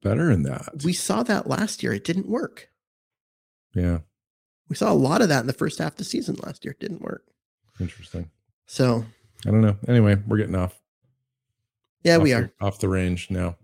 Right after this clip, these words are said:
Speaker 1: So fun show. Fun show. Bobby Wagner, number one.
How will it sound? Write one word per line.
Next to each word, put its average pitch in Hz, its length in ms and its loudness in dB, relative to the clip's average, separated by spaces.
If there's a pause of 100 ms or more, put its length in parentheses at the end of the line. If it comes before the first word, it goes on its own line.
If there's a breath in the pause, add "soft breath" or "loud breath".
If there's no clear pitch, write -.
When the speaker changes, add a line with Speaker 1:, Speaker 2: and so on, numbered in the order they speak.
(360)
Speaker 1:
So 135 240 6
fun 175 220 8
show. - 400 4 (1800)
Fun 117 180 10
show. 98 360 6 (180)
Bobby 113 240 8
Wagner, 95 500 4 (180)
number 98 220 4
one. 92 380 2